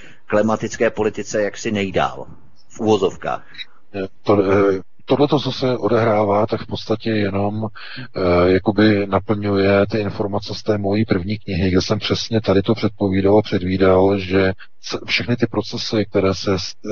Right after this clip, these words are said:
Speaker 2: týkají, eh, řekněme, nasunování takzvaného elektromobilismu, tak vedou ke krizi,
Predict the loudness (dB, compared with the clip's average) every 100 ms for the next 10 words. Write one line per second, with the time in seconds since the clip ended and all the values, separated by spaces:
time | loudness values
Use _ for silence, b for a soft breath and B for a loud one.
0 | -2 -2 0 4 4 2 -2 -6 -12 -10
1 | -10 -6 2 4 4 2 0 -2 0 -2
2 | 0 2 4 4 2 -2 -2 2 2 2
3 | 0 -2 0 0 0 0 2 2 2 0
4 | -4 -2 -2 -2 0 2 4 2 -2 -6
5 | -2 0 0 0 -2 -2